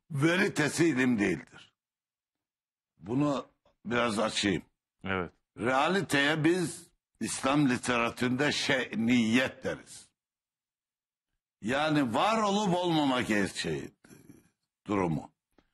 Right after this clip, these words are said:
Speaker 1: Türkçe'de bir gerçek sözü var.
Speaker 2: Hı hı.
Speaker 1: Hak içinde gerçek diyoruz. Var olup olmama keyfiyeti de gerçek diyoruz. Yani bu sopa var mı? Var.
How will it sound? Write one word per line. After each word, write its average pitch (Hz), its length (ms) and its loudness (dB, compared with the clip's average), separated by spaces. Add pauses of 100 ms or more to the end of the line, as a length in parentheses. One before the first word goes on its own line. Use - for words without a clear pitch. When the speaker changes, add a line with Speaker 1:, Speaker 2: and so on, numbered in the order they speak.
(160)
Speaker 1:
Türkçe'de 170 460 2
bir 214 60 2
gerçek 175 460 0
sözü 135 300 2
var. 90 320 -4 (100)
Speaker 2:
Hı 92 40 -10
hı. 92 240 -10 (320)
Speaker 1:
Hak 202 340 2
içinde 160 520 2
gerçek 135 540 0
diyoruz. 160 440 0 (1600)
Var 185 220 -2
olup 196 300 2
olmama 190 440 2
keyfiyeti 120 600 2
de 104 140 2
gerçek 92 540 -2
diyoruz. 67 440 -12 (2500)
Yani 131 380 0
bu 160 120 2
sopa 151 600 -2
var 160 220 2
mı? 95 220 0
Var. 131 400 -2